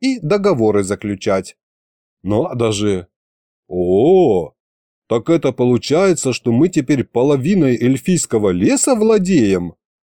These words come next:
хохотнул я. «А Алику твоему это почему-то не понравилось», пожал плечами дед. «Орёт, мол, обманом мы договор заключили,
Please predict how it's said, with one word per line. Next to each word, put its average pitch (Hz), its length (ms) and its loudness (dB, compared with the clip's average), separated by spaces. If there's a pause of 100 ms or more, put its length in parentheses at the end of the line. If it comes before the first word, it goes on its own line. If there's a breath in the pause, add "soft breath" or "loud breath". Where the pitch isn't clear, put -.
хохотнул 127 640 0
я. 101 400 -2 (720)
«А 285 260 2
Алику 269 500 2
твоему 165 600 2
это 262 240 0
почему-то 165 540 -2
не 104 160 -2
понравилось», 208 960 0 (460)
пожал 120 340 2
плечами 131 480 0
дед. 101 340 -2 (380)
«Орёт, 170 480 0
мол, 185 340 2
обманом 131 760 2
мы 220 220 2
договор 190 580 0
заключили, 139 800 0